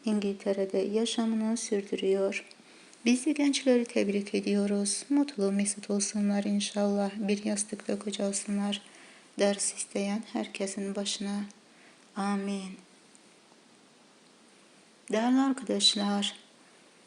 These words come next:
Emre Cansu Kurtaran'ın gelinliğini beğendiniz mi? Lütfən düyün haqqında fikirlərinizi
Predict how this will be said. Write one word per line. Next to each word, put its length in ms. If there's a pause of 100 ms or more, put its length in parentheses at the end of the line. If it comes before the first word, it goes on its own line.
(260)
Emre 380
Cansu 320
Kurtaran'ın 680
gelinliğini 680
beğendiniz 680
mi? 220 (540)
Lütfən 440
düyün 200
haqqında 520
fikirlərinizi 760